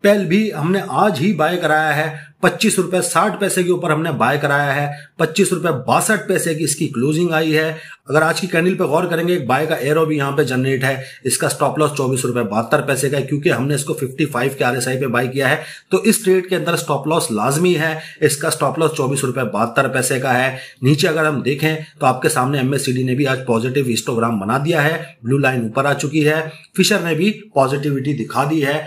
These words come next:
तो आज पेल भी पॉजिटिव हो गया है। पेल का फर्स्ट टारगेट जो है वो छब्बीस रुपए बनेगा, उसके बाद सत्ताईस रुपए तक ये आपको बहुत आसानी के साथ दिखा सकता है। और सत्ताईस रुपए से अगर ऊपर की क्लोजिंग दे गया तो ये आपको अट्ठाईस रुपए भी आसानी के साथ दिखा सकता है।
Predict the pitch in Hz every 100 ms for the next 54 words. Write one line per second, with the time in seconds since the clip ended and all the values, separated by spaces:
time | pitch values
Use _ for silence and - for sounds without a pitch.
0 | - - 143 131 143 - 135 139 120 139
1 | 131 120 123 135 139 123 123 135 120 131
2 | 131 - - 143 156 156 143 180 180 -
3 | 151 151 151 156 127 131 135 - - 151
4 | - 135 135 180 156 151 147 135 131 127
5 | 120 - - 156 - 160 131 151 - -
6 | 131 151 147 135 139 139 120 131 127 131
7 | 107 143 165 156 151 160 156 160 143 131
8 | 143 147 143 143 143 151 - - 151 147
9 | 156 170 220 226 214 202 208 202 190 196
10 | 202 185 185 185 170 175 185 196 202 190
11 | 185 185 214 208 147 185 190 175 180 190
12 | 220 170 160 165 165 156 151 143 117 123
13 | 131 127 - - 123 120 110 156